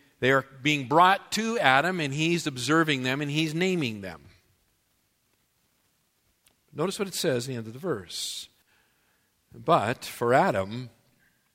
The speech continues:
there was not found a helper suitable for him. Adam is in authority over the creation. That's indicated by his naming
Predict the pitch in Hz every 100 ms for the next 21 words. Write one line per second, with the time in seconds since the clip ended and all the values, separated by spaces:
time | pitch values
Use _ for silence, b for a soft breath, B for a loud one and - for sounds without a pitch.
0 | - - 135 156 131 147 156 - 135 127
1 | 135 127 127 127 180 180 - 127 135 143
2 | B B B B B - 220 226 156 120
3 | 117 120 143 135 - 131 123 117 113 120
4 | _ _ _ _ - 151 98 78 _ _
5 | _ _ _ _ _ _ _ _ _ _
6 | _ _ _ _ _ _ _ 101 98 _
7 | _ _ _ _ _ _ _ _ _ -
8 | B B 202 285 254 240 202 - 226 214
9 | 151 135 143 151 160 160 165 139 131 131
10 | 160 160 160 - 156 92 120 - 143 139
11 | - 104 117 113 117 120 123 123 120 123
12 | 135 151 139 104 104